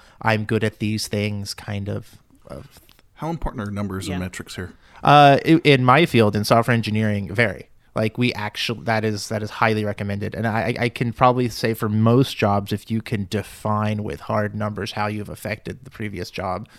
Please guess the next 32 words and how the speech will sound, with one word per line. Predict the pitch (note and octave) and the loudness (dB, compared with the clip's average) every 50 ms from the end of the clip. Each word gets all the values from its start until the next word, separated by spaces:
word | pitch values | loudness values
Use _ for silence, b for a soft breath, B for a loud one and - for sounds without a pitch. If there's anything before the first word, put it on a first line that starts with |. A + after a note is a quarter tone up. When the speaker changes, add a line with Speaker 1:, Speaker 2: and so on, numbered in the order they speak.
| b b b | b b b
Speaker 1:
that's | - A#2 G#2+ - | -6 -6 -6 -6
gonna | - - - | -8 -8 -8
look | F#2+ G2 - - | -8 -10 -10 -10
really | - - - - | -10 -12 -12 -12
good. | - - G#1 - - b b b b b b b b b b b b | -14 -14 -16 -16 -18 b b b b b b b b b b b b
Speaker 2:
How | b - | b -2
do, | C3 E3 F3 | -2 -2 -2
how | A#2+ A#2+ | -4 -2
do | B2+ A#2 | 0 0
I | G2+ | 0
do | G2 A2+ | 0 0
that | C#3+ B2 G2 | 0 -2 -2
as | G2 G2 G2+ | -4 -6 -6
a | F#2+ | -8
retail | G2 A2 B2+ - - F#2 | -8 -8 -8 -8 -8 -6
worker? | F2+ - E2+ - - E2+ | -6 -6 -8 -8 -6 -4
I've | F#2 G#2+ A2+ G#2 G#2 | -2 -2 -2 -2 0
worked | B2 B2+ A#2+ - | -2 -2 -2 -4
at | - G#2+ | -8 -6
GameStop. | A2 A2+ A2 G#2 G2 - - - - - - - - - - _ _ b b b b b b b b b b | -2 -2 0 0 -2 -4 -6 -8 -10 -12 -12 -16 -20 -20 -20 _ _ b b b b b b b b b b
Speaker 1:
Uh, | - D3+ D3+ D#3 D3 C#3+ C#3 | 6 8 8 8 8 8 6
well, | C#3+ D3 D3 - | 6 4 4 4
uh, | A2+ C3 C3+ C3 | 4 4 4 4
f-, | B2+ - - | 2 0 -6
GameStop, | C3 B2 - A#2 A#2+ D#3+ F#3+ - E3+ - | -6 0 4 4 4 6 6 6 4 6
for | - C3 | 6 4
example, | A#2 A2 G#2 A#2 A2 G#2+ - B2 | 2 4 4 2 2 4 4 4
if | A2+ A2 - | 4 4 4
you've, | A#2+ A#2 A2 G#2 - | 2 2 0 0 -2
you | - A#2 A2+ | -4 -2 0
know, | A2 A2 G#2+ | 2 2 2
maybe | G#2+ A2 A2 A2 G#2 A2 G#2+ G#2+ A2 G2 | 2 2 2 2 2 2 0 0 0 -2